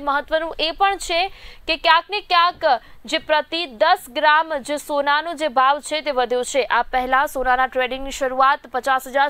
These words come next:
સાતસો અગણ્યાએંશી પર થઈ હતી. તો ઘરેલું માર્કેટમાં માંગ ઘટવાથી કિંમતોમાં પણ ઘટાડો જોવા મળ્યો છે. તો સોનું હાલ છેલ્લા બંધ ભાવથી નજીક trading કરી રહ્યું છે. તો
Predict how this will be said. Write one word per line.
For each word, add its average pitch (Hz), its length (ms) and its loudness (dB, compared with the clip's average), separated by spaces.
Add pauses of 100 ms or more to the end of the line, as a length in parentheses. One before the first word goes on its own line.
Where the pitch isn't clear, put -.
સાતસો 285 420 0 (400)
અગણ્યાએંશી 302 640 0
પર - 160 -4
થઈ 311 160 0
હતી. 349 240 -4
તો 294 100 -8
ઘરેલું 320 400 0
માર્કેટમાં 311 560 0
માંગ 294 240 0
ઘટવાથી 277 500 0 (120)
કિંમતોમાં 277 580 -2
પણ 277 220 -2
ઘટાડો 254 420 0
જોવા 226 320 0
મળ્યો 208 180 -4 (120)
છે. 202 120 -2 (320)
તો 247 200 -10
સોનું 330 480 0
હાલ 311 380 2
છેલ્લા 277 380 2 (760)
બંધ 311 420 2 (160)
ભાવથી 330 560 2
નજીક 285 400 -2
trading 302 540 -2
કરી 302 180 2
રહ્યું 294 240 2
છે. 403 160 -6
તો 403 60 -6